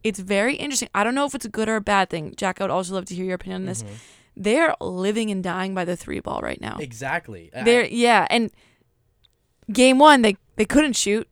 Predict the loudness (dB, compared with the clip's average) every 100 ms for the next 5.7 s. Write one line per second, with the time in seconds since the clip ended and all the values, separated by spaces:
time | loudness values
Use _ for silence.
0 | -6 0 2 2 2 2 2 2 4 4
1 | 6 8 10 8 4 _ _ 2 4 6
2 | 8 10 8 2 -6 -6 -6 -8 -8 -10
3 | -18 _ -6 -4 -4 -4 -4 -4 -8 -6
4 | -4 -2 -2 -2 -2 -2 -2 -4 -4 -4
5 | -4 -4 -6 -8 -4 -4 -4